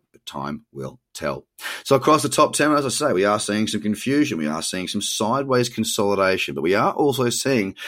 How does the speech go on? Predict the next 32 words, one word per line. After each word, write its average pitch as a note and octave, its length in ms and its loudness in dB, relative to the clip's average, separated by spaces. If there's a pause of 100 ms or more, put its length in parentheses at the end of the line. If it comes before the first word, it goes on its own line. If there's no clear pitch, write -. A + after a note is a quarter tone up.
(180)
some D3 260 0
of F3 140 -2
these C3+ 200 0
alts G2+ 300 0
move. G#2+ 480 2
We've E2+ 100 -2
seen G2 260 -2
Ethereum C#3+ 580 0
have G2+ 120 -4
a F2 60 -6
good D#2 220 -6
move, C#2 180 -10
watching G#2+ 340 -2
that B2 140 0
around A#2 220 0
three G2+ 280 -2
hundred. F#2 340 -6
We've D2 100 -18
seen F#2 220 -6
Tron C3+ 520 -2 (340)
have E2+ 160 -2
a E2 60 -4
good D#2 240 -4
move. C2+ 320 -8 (200)
We've G#2 180 -6
also C#3+ 420 2
seen G2+ 440 -2 (140)
eos B2+ 360 2
starting F#2 320 0
to D#2+ 60 -8
creep - 360 -4
up F2 240 -4